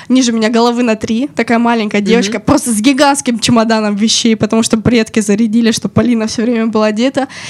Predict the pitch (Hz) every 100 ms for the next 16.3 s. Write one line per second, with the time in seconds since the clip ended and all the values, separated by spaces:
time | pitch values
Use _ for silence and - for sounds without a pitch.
0 | - 294 339 294 302 311 269 269 247 269
1 | 247 240 349 370 339 320 - - - -
2 | 294 311 269 285 294 262 247 - 233 240
3 | 262 294 320 277 277 - 269 269 254 262
4 | - 233 233 208 226 254 254 226 226 220
5 | 233 302 262 - 269 294 311 320 320 -
6 | - - - - - 285 262 294 294 254
7 | 247 262 247 262 320 415 320 311 311 269
8 | 247 247 320 453 349 381 415 403 294 -
9 | 240 247 302 359 339 370 359 262 240 233
10 | 208 247 330 330 247 - 226 202 202 226
11 | 214 220 220 311 - 415 415 - 311 262
12 | 247 240 - - - - 254 262 359 403
13 | 320 - 240 233 339 339 294 277 214 208
14 | 220 - 381 339 247 240 220 214 214 214
15 | - 226 403 370 330 320 262 226 226 220
16 | 226 214